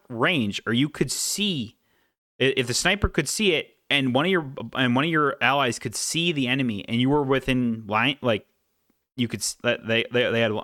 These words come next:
a shot at it, you could shoot it and stuff like that. So you post a sniper up really high and stuff like that, so you could, you can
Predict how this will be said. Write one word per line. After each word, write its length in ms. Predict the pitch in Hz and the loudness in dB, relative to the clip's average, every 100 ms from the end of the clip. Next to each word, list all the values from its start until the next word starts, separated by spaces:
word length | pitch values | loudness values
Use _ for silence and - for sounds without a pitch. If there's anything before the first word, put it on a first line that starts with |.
| - | -4
a 120 | 107 | -2
shot 380 | - - 120 143 | 0 2 2 2
at 200 | 151 170 | 0 0
it, 220 | 214 - - - - | -2 -6 -20 -20 -4
you 140 | - 220 | 0 2
could 180 | 254 - | 0 0
shoot 320 | - 254 208 | 2 2 0
it 160 | - - _ _ _ _ _ _ | -4 -12 _ _ _ _ _ _
and 100 | 127 | -4
stuff 140 | - 123 | 0 2
like 120 | 120 | 2
that. 120 | 107 | 2
So 80 | 156 | 0
you 80 | 165 | 0
post 480 | - 196 220 208 | 0 2 0 -2
a 40 | - | -2
sniper 440 | - 175 185 156 | 0 0 2 2
up 180 | 123 - | 0 2
really 220 | 131 131 | 2 2
high 300 | 117 131 131 | 2 2 2
and 160 | 107 101 | 0 -2
stuff 180 | 117 104 | -2 -2
like 120 | 98 | 0
that, 160 | 110 | -2
so 100 | - | 0
you 80 | 110 | -2
could, 160 | 107 101 | -2 -4
you 200 | - 113 | -2 -2
can 120 | 110 | -2